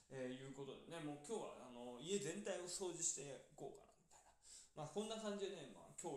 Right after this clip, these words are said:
日一日を使わせていただきました。ね、えー、まあ、そんな感じでざっくりですね、まあ、コロナワクチン以外の今日の一日のスケジュールをですね、ざっくり、あの、説明したんですけども、本当にね、あのー、あとはもう、えー、夜に、えー、キングオブコントの、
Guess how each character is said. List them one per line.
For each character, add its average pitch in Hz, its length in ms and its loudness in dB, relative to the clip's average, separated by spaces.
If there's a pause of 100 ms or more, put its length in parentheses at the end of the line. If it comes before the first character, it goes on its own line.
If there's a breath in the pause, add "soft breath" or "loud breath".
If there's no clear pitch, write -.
日 143 180 -2
一 131 220 -2
日 - 20 -6
を 82 160 -8 (160)
使 - 140 0
わ 135 160 -2
せ - 100 -8
て 101 140 -6
い 98 80 -8
た 90 80 -8
だ 90 180 -10
き - 160 -12
ま 98 80 -14
し - 160 0
た。 - 80 -12 (480 loud breath)
ね、 196 300 6
え 123 260 -2
ー、 - 80 -10
ま - 60 -14
あ、 - 40 -14
そ - 140 -8
ん 143 60 -6
な 143 80 -2
感 139 160 -4
じ 127 100 -6
で 131 60 -6
ざ 131 100 -4
っ - 80 -12
く 202 160 0
り - 80 -8
で - 140 -14
す - 160 -6
ね、 - 180 -2
ま 123 80 -6
あ、 - 80 -14
コ 143 140 0
ロ - 20 -2
ナ 156 140 0
ワ 139 100 0
ク - 80 0
チ 135 140 0
ン 139 100 -4
以 185 80 -2
外 147 160 0
の - 160 -12
今 170 240 -2
日 101 60 -8
の - 20 -8
一 - 220 -2
日 214 180 0
の 139 80 -4
ス - 140 -2
ケ 156 100 -6
ジ 147 160 -8
ュ - 0 -
ー - 80 -12
ル - 0 -
を - 80 -18
で - 80 -20
す - 140 -4
ね、 117 100 -8 (240 loud breath)
ざ 151 160 0
っ - 80 -4
く - 160 -4
り、 147 80 -2
あ - 80 -6
の、 - 160 -14
説 - 320 -12
明 143 160 -6
し - 160 2
た 269 80 -2
ん 202 140 -4
で - 80 -6
す - 100 0
け - 80 -10
ど - 80 -16
も、 - 160 -16 (400 loud breath)
本 170 240 -6
当 170 160 -4
に 175 80 -4
ね、 - 240 -6
あ 143 160 -2
の 139 640 -2
ー、 233 80 0
あ - 80 -2
と 190 80 4
は - 240 0
も 165 400 -2
う、 135 80 -8
え 135 80 -6
ー、 156 80 -2
夜 180 320 2
に、 185 320 -4
え 120 640 -8
ー、 - 0 -
キ 160 120 -8
ン - 40 -8
グ 151 80 4
オ 147 80 0
ブ 147 80 0
コ 143 160 0
ン - 80 -8
ト 101 80 -6
の、 101 160 -6